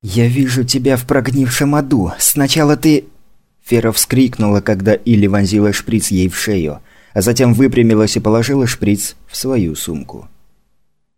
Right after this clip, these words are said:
«Так быстрее дойдет до мозга», она указала на расслабленное лицо Фера. «Видите?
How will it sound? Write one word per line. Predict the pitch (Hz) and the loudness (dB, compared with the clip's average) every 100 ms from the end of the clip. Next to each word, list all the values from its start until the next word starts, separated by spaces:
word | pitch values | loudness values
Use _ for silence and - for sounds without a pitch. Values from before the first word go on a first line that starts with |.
| _ _ _ _ _ | _ _ _ _ _
«Так | - 151 | -2 -2
быстрее | 151 160 - 147 104 | 0 -2 0 2 2
дойдет | 92 95 98 95 - | 2 0 -2 -6 -2
до | 110 | 0
мозга», | 110 101 92 101 98 - - _ - | 0 -2 -4 -6 -8 -16 -20 _ -4
она | 98 104 | 0 0
указала | 95 107 104 107 | 2 0 2 2
на | 101 104 | 2 2
расслабленное | 104 117 104 98 98 95 | 0 0 0 0 0 0
лицо | 95 - 98 | 0 0 -2
Фера. | - 95 80 71 - - - _ | 0 -2 -2 -8 -16 -20 -20 _
«Видите? | 135 165 127 90 82 | 0 0 0 -4 -8